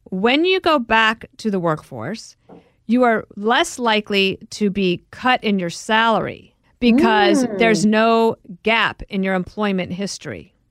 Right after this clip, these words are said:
Speaker 2: Brilliant.
Speaker 1: I thought that was a really good
Speaker 2: Mm-hmm.
Speaker 1: practical piece of advice for, uh, moms and dads, but this book is really more for women, um, to think about how you can protect yourself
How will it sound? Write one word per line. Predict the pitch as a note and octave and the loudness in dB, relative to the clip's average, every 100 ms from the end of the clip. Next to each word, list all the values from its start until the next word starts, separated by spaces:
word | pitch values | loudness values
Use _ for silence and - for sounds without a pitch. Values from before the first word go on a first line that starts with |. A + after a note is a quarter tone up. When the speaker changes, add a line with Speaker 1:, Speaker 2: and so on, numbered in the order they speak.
| _ _ _ | _ _ _
Speaker 2:
Brilliant. | G3 E3+ F#3+ G#3 | 0 0 -2 -2
Speaker 1:
I | |
thought | G#3 G3+ G3 | 0 0 2
that | F#3+ | 0
was | F#3+ | 0
a | F3 | -2
really | E3 F3 G3 G#3+ A#3+ | -4 -2 0 0 0
good | A3+ G3+ G3+ F#3+ | -4 -4 0 2
Speaker 2:
Mm-hmm. | G#3+ F#3 F#3+ | 2 2 -2
Speaker 1:
practical | F#3 G3+ C4 C#4 | 0 -2 -2 -4
piece | C4 A#3+ A#3 | -2 -4 -2
of | A#3 | -2
advice | G#3+ F#3+ F3 F3+ - | 0 0 0 -2 -6
for, | F#3+ F3+ E3+ F3 _ _ _ _ | -2 0 0 -2 _ _ _ _
uh, | F#3+ F3+ | -6 -4
moms | - A#3+ C#4 C4 | 0 2 2 2
and | C4 B3+ | 0 0
dads, | F#3 D#3 G3 | 2 0 0
but | G3 F3 G3+ | -2 -4 -4
this | F#3+ - | -8 -6
book | E3+ F3 | -6 -6
is | F3+ | -6
really | E3+ E3 | -4 -4
more | C3 F3+ E3+ | -4 -6 -6
for | A3 | -4
women, | F#3+ D3+ D#3+ - _ - | -4 -4 -6 -10 _ -6
um, | G3 F3 F3+ - - _ - | -2 -2 -4 -10 -20 _ -6
to | A3 | -6
think | - C4 C4 | -2 0 0
about | A3+ G3+ G3+ - _ - | 2 2 0 -6 _ -8
how | - A3 | -2 0
you | B3 | 2
can | A#3+ A3 | 2 0
protect | G3 A3 G#3+ - | 0 0 -2 -2
yourself | G#3 - F#3 F3 - | -4 -2 0 0 -2